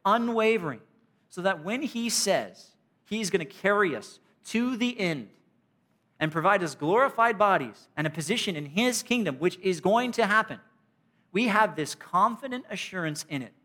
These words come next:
that should be in our own hearts, surpassing the chaos of our world,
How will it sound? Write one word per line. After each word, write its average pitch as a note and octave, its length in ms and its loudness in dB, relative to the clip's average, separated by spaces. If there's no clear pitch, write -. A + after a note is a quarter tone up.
that D#3 160 0
should G#3 340 -4
be D3 180 -6
in D3 120 -8
our F#3+ 220 2
own F3+ 80 -4
hearts, C#3 280 -4
surpassing F#3 1200 0
the D3+ 120 -2
chaos C#3+ 800 0
of C#3 120 -2
our C3 160 0
world, A2+ 440 -6